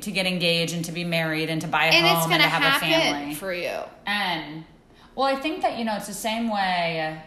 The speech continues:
Speaker 1: that, um, well, and you can relate to this. I thought about this a while back when,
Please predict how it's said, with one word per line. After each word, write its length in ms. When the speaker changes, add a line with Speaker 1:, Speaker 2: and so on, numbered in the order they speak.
Speaker 1:
that, 400
um, 540
well, 160
and 160
you 80
can 200
relate 300
to 60
this. 120
I 60
thought 200
about 180
this 140
a 60
while 300
back 360
when, 480